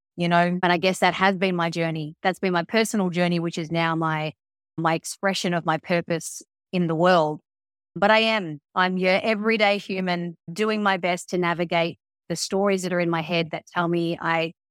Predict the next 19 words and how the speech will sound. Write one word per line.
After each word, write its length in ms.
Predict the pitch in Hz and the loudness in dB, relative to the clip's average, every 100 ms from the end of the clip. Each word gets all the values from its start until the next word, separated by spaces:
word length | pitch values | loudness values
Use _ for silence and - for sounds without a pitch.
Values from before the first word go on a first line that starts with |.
| _ | _
can't 220 | 175 170 | 0 0
do 160 | 214 226 | -2 -2
this, 320 | 294 285 - | -2 -4 -4
I 80 | - | -6
can't 280 | - 175 180 | 0 0 0
say 200 | 208 220 | 0 4
that, 240 | 269 294 - | 6 4 0
I 100 | 160 | -6
can't 260 | 175 170 | -2 -2
show 180 | - 180 | 0 0
up 100 | 180 | 2
like 180 | 202 208 | 0 -2
this, 400 | 285 269 - - - _ _ _ _ - | -2 -4 -6 -12 -18 _ _ _ _ -6
I 80 | 170 | -4
can't 320 | - 180 180 | 0 0 2
go 240 | 185 208 | 4 6
after 340 | 247 269 - 214 | 6 4 2 2
that. 300 | 220 220 - - | 4 4 2 -2
And, 520 | 180 175 175 170 160 | -2 0 -2 -4 -10